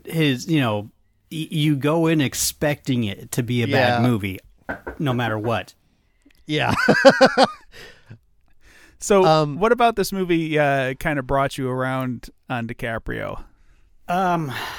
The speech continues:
Speaker 1: I think it was really just the character and how well he played it. Like, you,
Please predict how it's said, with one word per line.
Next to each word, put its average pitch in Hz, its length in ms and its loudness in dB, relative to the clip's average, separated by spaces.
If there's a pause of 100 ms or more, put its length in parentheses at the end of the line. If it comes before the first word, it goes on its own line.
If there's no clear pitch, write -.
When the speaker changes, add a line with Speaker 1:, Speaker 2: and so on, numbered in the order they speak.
(260)
Speaker 1:
I 147 80 -4
think - 340 -4
it 370 100 0
was 180 180 0
really 175 280 0
just 156 260 -6
the - 60 -6
character 156 920 -4
and 113 360 -6 (100)
how - 400 -6
well 139 460 -2
he 117 200 -6
played 120 640 -6
it. 92 240 -10
Like, 110 280 -10
you, 127 480 -6